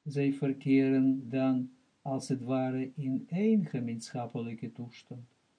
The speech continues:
ook al zijn zij verschillend.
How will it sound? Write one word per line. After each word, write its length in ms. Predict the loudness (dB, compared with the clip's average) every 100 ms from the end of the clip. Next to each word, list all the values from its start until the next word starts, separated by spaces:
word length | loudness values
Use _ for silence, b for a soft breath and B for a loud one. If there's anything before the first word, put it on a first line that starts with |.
| _ -2
ook 380 | 0 2 0
al 200 | 2 0
zijn 360 | 0 2 4 2
zij 320 | 0 -2 -4
verschillend. 840 | -8 -6 -6 -6 -4 -2 -2 -6